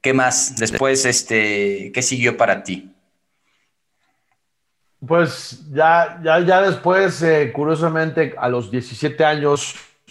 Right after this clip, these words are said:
Speaker 2: eh, que yo ya, eh, estaba rankeado, yo ya jugaba, eh, había ganado la gira infantil. Eh,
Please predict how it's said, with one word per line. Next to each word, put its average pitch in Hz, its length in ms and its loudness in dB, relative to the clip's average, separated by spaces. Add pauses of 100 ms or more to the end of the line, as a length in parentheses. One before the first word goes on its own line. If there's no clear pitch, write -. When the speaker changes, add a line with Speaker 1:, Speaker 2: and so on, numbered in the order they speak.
Speaker 2:
eh, 107 240 -4
que 131 140 0
yo 143 80 2
ya, 135 640 0
eh, 110 340 -2
estaba 135 260 0
rankeado, 131 840 0
yo 120 160 -4
ya 123 180 2
jugaba, 117 560 0
eh, - 480 -10
había 123 200 -2
ganado 131 340 2
la 107 100 -4
gira 131 220 -6
infantil. 113 320 -10 (2250)
Eh, 107 500 -2